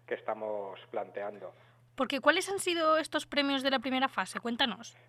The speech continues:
Speaker 1: Pues han sido, bueno, en total se han repartido once mil euros,
Speaker 2: Ujú.
Speaker 1: ¿vale? Entonces, eh, se presentaron treinta ideas, de las cuales, pues, once se han llevado esos mil euros y otras once han pasado con un accessit,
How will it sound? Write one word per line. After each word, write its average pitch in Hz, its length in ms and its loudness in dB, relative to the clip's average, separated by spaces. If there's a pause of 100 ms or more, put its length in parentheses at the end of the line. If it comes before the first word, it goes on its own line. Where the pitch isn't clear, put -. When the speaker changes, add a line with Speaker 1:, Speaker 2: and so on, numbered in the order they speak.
Speaker 1:
Pues - 240 2
han 151 160 4 (100)
sido, 151 380 6
bueno, 120 280 2
en 104 220 -10
total 120 400 4
se 143 60 4
han 131 80 4
repartido 135 680 4
once 117 260 -4
mil 123 180 0
euros, 143 320 6 (240)
Speaker 2:
Ujú. 208 220 -4
Speaker 1:
¿vale? 165 200 2
Entonces, 117 720 4
eh, 104 300 -2
se 113 80 -2
presentaron 120 640 4
treinta 120 840 4
ideas, 135 440 8 (480)
de 120 120 4
las 110 200 4
cuales, 117 580 6
pues, 95 220 -6
once 117 260 2
se - 100 -6
han 113 80 0
llevado 110 280 6
esos 104 400 -4 (140)
mil 120 200 2
euros 131 320 8 (340)
y 123 100 2
otras - 280 6
once 131 460 6
han 120 120 0
pasado 123 360 4
con 117 80 0
un 101 100 -4
accessit, - 420 -6